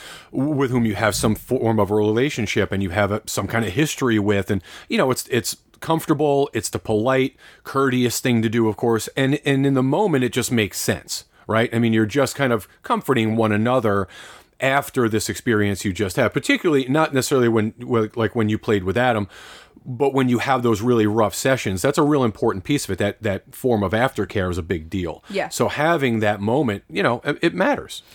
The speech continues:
Speaker 2: I think the other reason that this was so good for me, you guys will maybe recall us talking about this last week, but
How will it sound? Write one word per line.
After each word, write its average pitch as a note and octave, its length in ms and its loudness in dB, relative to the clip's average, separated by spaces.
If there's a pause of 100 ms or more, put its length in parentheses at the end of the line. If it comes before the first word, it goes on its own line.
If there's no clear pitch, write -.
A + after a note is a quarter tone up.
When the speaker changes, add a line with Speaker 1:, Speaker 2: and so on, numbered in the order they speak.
(160)
Speaker 2:
I C4+ 80 2
think F#4+ 220 0
the F4+ 140 2
other C#4 260 2
reason B3+ 360 -2
that A#3 120 -2
this A3 160 -2
was A#3 140 -2
so A3 200 2
good G#3 220 -2
for G#3+ 140 -4
me, A3 160 -2
you A3 100 -6
guys G#3 300 2
will G#3 140 -4
maybe F#3+ 280 -4
recall G3 520 0
us F#3+ 200 -2
talking F#3+ 340 0
about F3+ 140 2
this F3+ 180 -6
last F3 300 0
week, C#4 280 0
but A3+ 120 4